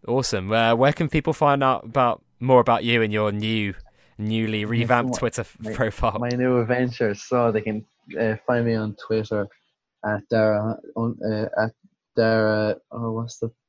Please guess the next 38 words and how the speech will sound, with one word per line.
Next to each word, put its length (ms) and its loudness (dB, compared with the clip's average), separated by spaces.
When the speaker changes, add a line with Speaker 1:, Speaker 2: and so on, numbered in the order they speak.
Speaker 2:
thing 160 -4
of 60 -6
the, 120 -4
the 120 -6
line 280 -2
at 60 -10
the 60 -8
bottom? 260 2
Speaker 1:
Underscore, 340 -2
underscore? 460 -2
Speaker 2:
<laughs> 120 -18
Underscore, 680 4
underscore 460 4
Hines. 480 -2
That's 220 0
where 120 2
you 80 0
can 180 -6
find 300 -4
all 160 -2
my 120 -4
ramblings 600 -4
if 80 -10
you 120 -6
want 240 -10
to, 220 -4
if 80 -20
you 80 -2
want, 200 2
if, 120 -4
if, 180 -4
if 160 -8
you 100 -4
want 180 -6
to 60 -20
follow 320 0
them. 160 -4
Um, 680 -8